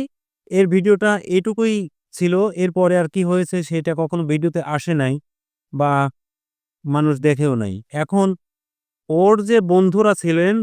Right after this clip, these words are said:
তাদের ভাষ্য অনুযায়ী জানা যায় যে মীর মুগ্ধ এই "পানি লাগবে, পানি" এইটার পরেই তার মাথায় গুলি লাগে এবং সে পিছনে রাস্তায়,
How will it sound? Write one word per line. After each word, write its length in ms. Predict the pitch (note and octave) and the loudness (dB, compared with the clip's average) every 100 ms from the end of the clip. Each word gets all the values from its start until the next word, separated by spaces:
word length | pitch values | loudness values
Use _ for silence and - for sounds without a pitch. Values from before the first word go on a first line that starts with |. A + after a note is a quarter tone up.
| G3 | -4
তাদের 340 | E3+ E3+ F#3+ F3+ | -4 -2 0 0
ভাষ্য 260 | E3+ D3 F3+ | -2 -2 -4
অনুযায়ী 380 | E3+ E3 E3 D#3+ D3 _ _ C#3+ | -2 0 0 -2 -6 _ _ -8
জানা 260 | D3 D3 | -4 -2
যায় 200 | D3 E3+ | -2 -2
যে 80 | F#3+ | -2
মীর 220 | E3+ D#3 | -2 -2
মুগ্ধ 300 | D#3 E3+ D3+ F3+ G#3 - - | -2 -4 -4 -4 -4 -6 -4
এই 200 | E3 F#3+ F#3 - - C#3 - | 0 0 -2 -8 -16 -14 -6
"পানি 220 | D3+ D#3+ | -4 -2
লাগবে, 280 | E3 D#3 D#3 | -2 -2 -6
পানি" 320 | D#3 D3+ E3+ G#3 - _ _ _ E3+ | -6 -4 -2 -4 -8 _ _ _ -2
এইটার 300 | F3+ G#3 G3 | 2 2 0
পরেই 420 | - F3 F#3+ A3+ A#3 _ _ _ _ _ _ - | 0 2 4 2 0 _ _ _ _ _ _ -2
তার 120 | E3 | 0
মাথায় 340 | D#3+ D#3 F3+ E3 | 2 0 0 -2
গুলি 240 | D3+ E3 | 0 0
লাগে 300 | E3+ E3 G#3+ A#3 _ _ _ | 0 0 -2 -2 _ _ _
এবং 220 | D#3+ D#3+ F3 | -2 0 0
সে 240 | - D#3+ F3 G3+ - _ _ _ - | 0 0 0 -2 -8 _ _ _ -6
পিছনে 400 | F3 - F#3+ G3 F#3 | -4 0 2 2 2
রাস্তায়, 540 | D#3 D3+ - E3+ E3 | 0 -2 -4 -2 -2